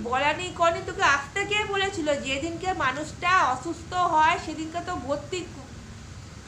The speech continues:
মানে, কে, মানে, কোনো কেউ, উম, ইয়ে আসলো না এগিয়ে, মানে, তোদের দিক থেকে, মানে, তুই, অনন্ত, তোর বোন, তোদের দিক থেকে তো তোরা কেউ আসলি না এগিয়ে।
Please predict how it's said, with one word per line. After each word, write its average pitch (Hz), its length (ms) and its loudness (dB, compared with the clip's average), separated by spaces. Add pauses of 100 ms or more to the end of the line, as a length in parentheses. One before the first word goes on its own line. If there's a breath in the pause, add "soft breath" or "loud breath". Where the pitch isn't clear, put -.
(120)
মানে, 277 240 -4 (220)
কে, 269 260 -6
মানে, 285 160 -6 (260)
কোনো 381 380 0
কেউ, 403 340 0 (420)
উম, 262 200 -6
ইয়ে 302 180 0
আসলো 294 560 0
না 359 140 2
এগিয়ে, 269 440 0
মানে, 269 300 0
তোদের 381 340 0
দিক 359 240 0
থেকে, 240 380 0
মানে, 240 220 -2 (120)
তুই, 330 300 2
অনন্ত, 320 800 4
তোর 302 220 4
বোন, 294 640 4 (1300)
তোদের 254 280 -2
দিক 311 180 -6
থেকে 339 160 -2
তো 339 120 -8
তোরা 349 200 2
কেউ 349 240 -4
আসলি 349 400 4
না 349 160 2
এগিয়ে। 269 460 -2